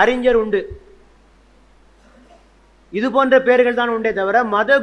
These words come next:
குரு என்ற ஒரு கருத்து கிடையாது. பொதுவாக மத குரு என்றால் என்ன அர்த்தம்? கடவுளை நெருக்கி வைப்பார்,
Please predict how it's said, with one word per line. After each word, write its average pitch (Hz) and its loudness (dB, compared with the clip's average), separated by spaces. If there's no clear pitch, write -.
குரு 254 2
என்ற 240 -2
ஒரு 220 2
கருத்து 214 -6
கிடையாது. 196 -4
பொதுவாக 247 8
மத 254 6
குரு 254 2
என்றால் 233 4
என்ன 226 4
அர்த்தம்? 208 0
கடவுளை 202 6
நெருக்கி 202 -2
வைப்பார், 165 0